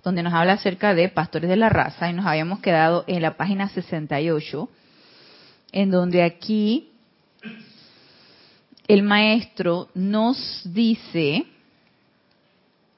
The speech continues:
bueno, por otra parte, en la página sesenta y seis lo leímos en la clase pasada, que uno de los,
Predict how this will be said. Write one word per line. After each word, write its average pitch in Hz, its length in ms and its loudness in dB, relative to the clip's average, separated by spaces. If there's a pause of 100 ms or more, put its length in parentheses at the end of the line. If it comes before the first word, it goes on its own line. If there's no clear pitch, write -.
(1120)
bueno, 190 220 0
por 190 120 0
otra 254 280 0
parte, 247 440 2
en 247 60 2
la 185 160 2
página 220 260 0
sesenta 180 340 -2
y 165 60 2
seis 185 260 2
lo 196 140 2
leímos 170 360 2
en 220 60 2
la 180 120 -2
clase 170 240 -2
pasada, 170 760 0
que 190 120 0
uno 202 360 0
de 208 140 2
los, 220 480 0